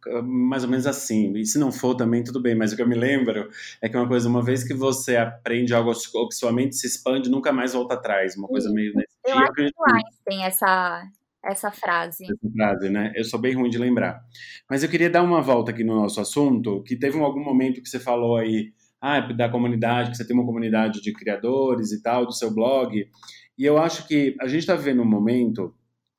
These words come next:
Speaker 1: que tem se falado muito da importância de gerar comunidades, da importância de ter comunidades. E eu acho que comunidade é muito de relacionamento, né? Eu queria que você juntasse as duas coisas, que eu acho que pode dar aí um bom caldo.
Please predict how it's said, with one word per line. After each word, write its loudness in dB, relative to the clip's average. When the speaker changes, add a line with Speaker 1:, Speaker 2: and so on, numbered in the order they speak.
Speaker 1:
que -20
tem 2
se 0
falado 2
muito 4
da 4
importância 0
de -6
gerar 0
comunidades, -2
da 2
importância 0
de -8
ter 2
comunidades. -2
E 0
eu 6
acho 0
que -6
comunidade 0
é -4
muito 2
de -2
relacionamento, 0
né? 0
Eu -8
queria 8
que -8
você -4
juntasse 0
as -4
duas 0
coisas, 0
que -6
eu 0
acho -4
que -10
pode 0
dar 2
aí 0
um 2
bom 0
caldo. 0